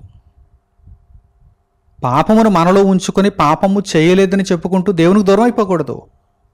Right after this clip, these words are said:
నిజంగా పాపము లేకపోయినా మనము పాపాత్ములమే అని ఒప్పుకుంటే దేవుడు కనికరిస్తాడు. కానీ పాపమును నిలువెల్ల కలిగి ఉంటున్నారు.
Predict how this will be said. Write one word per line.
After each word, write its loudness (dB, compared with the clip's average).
నిజంగా 0
పాపము 0
లేకపోయినా 0
మనము 0
పాపాత్ములమే -2
అని -2
ఒప్పుకుంటే -6
దేవుడు -6
కనికరిస్తాడు. -12
కానీ -2
పాపమును 0
నిలువెల్ల 2
కలిగి -4
ఉంటున్నారు. -6